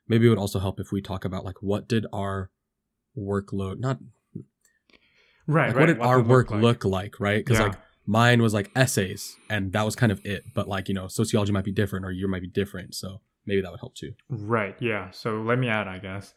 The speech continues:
Speaker 2: I'm a political science major, so a lot of reading and writing. Um, and also, I think there's something else I should also add.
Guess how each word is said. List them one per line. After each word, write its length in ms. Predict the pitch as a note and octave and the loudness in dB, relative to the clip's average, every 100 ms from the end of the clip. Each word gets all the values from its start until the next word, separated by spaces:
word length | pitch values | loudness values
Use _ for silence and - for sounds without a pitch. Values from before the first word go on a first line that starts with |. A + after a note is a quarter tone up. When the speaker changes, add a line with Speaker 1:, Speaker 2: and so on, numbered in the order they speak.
| _ _ _ | _ _ _
Speaker 2:
I'm 180 | C#3 D#3 | 2 2
a 40 | |
political 340 | C#3 C#3 C#3+ D3+ | 2 -2 0 0
science 280 | E3 D3+ | 0 0
major, 200 | E3+ E3 | 0 -2
so 120 | D#3 A#2+ | -2 -2
a 20 | |
lot 160 | A#2 | 0
of 120 | A#2+ A#2 | 0 0
reading 260 | A#2+ A#2+ | 0 -2
and 100 | A2+ | -2
writing. 320 | A2+ A#2 B2+ C3+ - _ _ _ - | -2 -2 -2 -6 -12 _ _ _ -6
Um, 200 | A2 G#2 | -6 -2
and 120 | A#2 | 2
also, 420 | B2+ C3+ - D3+ | 4 2 2 0
I 80 | C3 | 0
think 380 | - D#3+ - C#3 | -2 -2 -4 -4
there's 220 | B2 - - | -4 -4 -14
something 440 | - C3 A#2+ B2+ | -10 -8 -6 -6
else 280 | A2 - - - | -8 -8 -14 -12
I 60 | |
should 160 | A2 A2+ | -8 -6
also 240 | G#2 - | -6 -8
add. 300 | A2+ A2+ A#2 | -8 -8 -12